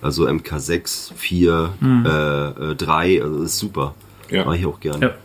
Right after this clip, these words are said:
Speaker 2: Ja.
Speaker 1: Äh,
Speaker 2: Mein
Speaker 1: diesen
Speaker 2: Ordenspriester zum Beispiel hat einfach, äh, M K drei Schulterpanzer bekommen. Äh, ja, auch ein M K drei Helm und noch ein, äh, Rückenmodul.
Speaker 1: Ja.
Speaker 2: Und dann einfach diese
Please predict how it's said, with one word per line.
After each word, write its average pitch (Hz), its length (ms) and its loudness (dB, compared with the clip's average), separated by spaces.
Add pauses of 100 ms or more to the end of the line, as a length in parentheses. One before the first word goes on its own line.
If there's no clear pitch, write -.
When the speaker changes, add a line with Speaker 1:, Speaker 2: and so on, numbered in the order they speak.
(280)
Speaker 2:
Ja. 143 60 0
Speaker 1:
Äh, 143 40 4
Speaker 2:
Mein 127 180 6
Speaker 1:
diesen 131 120 2
Speaker 2:
Ordenspriester 156 680 2
zum 151 180 0
Beispiel 147 440 4
hat 135 100 2
einfach, 135 400 0
äh, 131 200 0
M 139 120 -2
K 131 120 0
drei 139 280 2
Schulterpanzer 151 640 -2
bekommen. 160 460 -4 (880)
Äh, 127 300 6 (120)
ja, 131 180 6
auch 127 180 0
ein 131 60 -4
M 127 120 -4
K 127 140 0
drei 120 300 2
Helm 143 340 4
und 135 200 0
noch 123 180 -2
ein, 123 180 2
äh, 127 60 0
Rückenmodul. 123 960 2 (600)
Speaker 1:
Ja. - 240 0 (280)
Speaker 2:
Und 120 100 4
dann 120 120 6
einfach 127 360 0
diese 113 480 -2